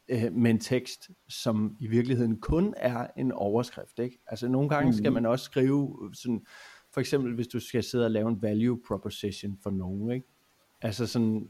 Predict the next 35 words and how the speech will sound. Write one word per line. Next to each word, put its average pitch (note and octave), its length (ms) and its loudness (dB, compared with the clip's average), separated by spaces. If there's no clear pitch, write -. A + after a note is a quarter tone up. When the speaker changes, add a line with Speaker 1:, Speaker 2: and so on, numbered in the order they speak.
Speaker 1:
nogle C3+ 260 6
gange B2+ 440 2
handler B2 320 2
det A#2+ 240 2
ikke C#3+ 280 4
om G#2 320 2
at A2 80 0
få - 100 -8
folk G#2+ 460 0
videre, C#3 540 2
men A#2+ 300 2
at A2 80 -4
få A2+ 100 -8
folk A2 340 4
Speaker 2:
Mm. F#2 60 -10
Speaker 1:
til B2 440 2
at, A2 200 0
hvad A2+ 140 -2
kan A#2 180 0
man A2 120 2
sige, A2 460 -6
føle C#3+ 520 2
noget A2 400 2
bestemt, - 520 -2
ikke? C3+ 160 -4
Altså A#2 220 -4
sådan, A#2+ 200 0
Speaker 2:
Ja, A#2 60 0
Speaker 1:
og, B2 120 2
Speaker 2:
ja. A2+ 500 2
Speaker 1:
og B2 100 -4
bare C3+ 180 0
sådan, B2 480 -2
lige C3+ 320 0
sådan, A#2 420 -2